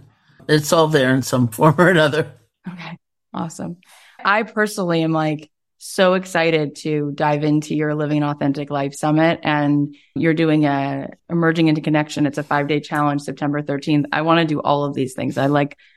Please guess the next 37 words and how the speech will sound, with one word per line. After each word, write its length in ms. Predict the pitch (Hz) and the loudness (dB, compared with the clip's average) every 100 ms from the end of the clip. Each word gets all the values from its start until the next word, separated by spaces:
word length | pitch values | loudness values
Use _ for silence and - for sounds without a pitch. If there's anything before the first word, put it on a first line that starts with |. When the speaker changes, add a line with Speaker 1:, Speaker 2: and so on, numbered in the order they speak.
| _ _ _ - | _ _ _ -4
Speaker 2:
I 120 | 156 | -2
live 340 | 165 175 156 | 2 2 2
for 140 | - 151 | -2 0
these 220 | 147 143 | 0 0
things. 280 | 147 143 139 | 0 0 0
So 100 | 143 | -2
when 140 | 139 | 0
I 80 | 143 | 0
find 240 | 165 151 | 0 2
out 160 | 147 151 | 2 0
about 280 | 151 143 - | 0 0 0
new 260 | 151 156 | 0 0
ones, 400 | 151 143 139 139 | 0 2 2 0
I'm 160 | - 139 | -4 -4
like, 200 | 139 - | -6 0
"Oh, 200 | 247 - - | 0 0 -6
this 160 | 180 | -8
is 100 | 175 | -6
so 140 | - 165 | -4 -4
exciting." 400 | 165 - - 185 | -6 -10 -8 -8
So 300 | - 156 147 - _ | -4 -4 -4 -12 _
we'll 200 | - 175 | 0 2
definitely 420 | 170 160 - 156 147 | 2 0 2 2 2
tell 220 | 147 139 | 0 -2
the 100 | 151 | -2
community 420 | 151 147 143 143 | 0 2 2 0
about 300 | 147 - - | -2 -4 -4
it. 200 | - - _ - | -6 -8 _ -4
And 140 | 165 | -2
thank 260 | - 147 147 | 2 2 2
you 80 | 147 | -4
so 220 | - 143 | -2 0
much 260 | 139 139 - | 0 -2 -4
for 140 | - | -2
all 280 | 120 147 143 | 2 2 2
of 100 | 139 | 0
it. 180 | - | -4